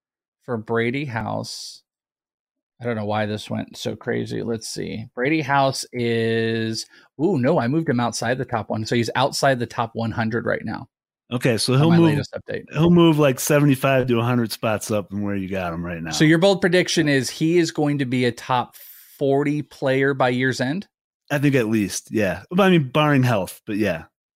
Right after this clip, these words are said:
Speaker 2: Um,
Speaker 1: Okay, talk to me. And also, by the way,
Speaker 2: Yeah.
Speaker 1: exclusively working out at third base, I've been told, uh, by some people over in Florida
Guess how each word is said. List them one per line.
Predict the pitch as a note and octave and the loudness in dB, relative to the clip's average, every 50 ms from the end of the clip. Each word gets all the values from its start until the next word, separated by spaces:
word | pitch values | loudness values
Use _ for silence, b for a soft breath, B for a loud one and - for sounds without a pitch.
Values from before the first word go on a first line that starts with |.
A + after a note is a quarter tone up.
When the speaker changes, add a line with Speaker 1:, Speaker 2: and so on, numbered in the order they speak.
| _ - | _ -6
Speaker 2:
Um, | C3 B2+ A#2+ A#2+ - | -4 -2 0 0 0
Speaker 1:
Okay, | F3 G3 G3 E3 | 2 2 0 2
talk | - F#3 F3 G3 - | 4 2 2 2 2
to | - D3+ | -2 -2
me. | B2+ C3 | 0 0
And | C3+ D#3+ | 2 2
also, | G3+ G#3+ - G3+ | 2 2 2 2
by | F3 F#3+ F#3+ | 2 4 4
the | F#3+ | 4
way, | G3 F#3 F3+ | 2 2 2
Speaker 2:
Yeah. | F3 | 2
Speaker 1:
exclusively | D#3 C3+ - - - - _ - E3+ F3 F#3+ G#3+ - - A3+ G3 G3 G#3 G3+ F3+ | 0 0 -2 -6 -6 -6 _ -4 0 0 0 0 0 -2 -4 -2 -2 -2 -2 0
working | F3 F3 E3+ E3+ F3 D#3+ D3+ | 0 0 0 -2 -2 -2 -2
out | D3 C#3+ C#3 | 0 0 0
at | C3+ - - | -2 -4 -4
third | D3 C3 B2+ B2 B2 | -6 -6 -6 -2 -2
base, | B2+ B2 B2 - | -2 -2 -2 -2
I've | C#3 B2 A2+ A2 | -2 -2 -2 -2
been | A#2 A2+ A2 | -4 -6 -4
told, | - C3 B2 A#2+ A#2 A2 A2+ b b b b b b - | -4 -2 0 0 0 -2 -4 b b b b b b -4
uh, | A#2 A#2 A#2 | -2 -2 -2
by | G#2+ G#2+ A#2 A#2 A2+ | 0 0 0 0 0
some | - - A#2 G#2+ | -2 -6 -8 -6
people | - C3 B2 - C3 B2 | -4 -6 -4 -2 0 0
over | A#2 A2 G#2+ A2 | 0 0 0 -2
in | G#2+ G#2+ | -4 -4
Florida | - - B2+ A#2+ A#2 A2+ A#2 A2 | -6 -4 -2 0 0 2 0 0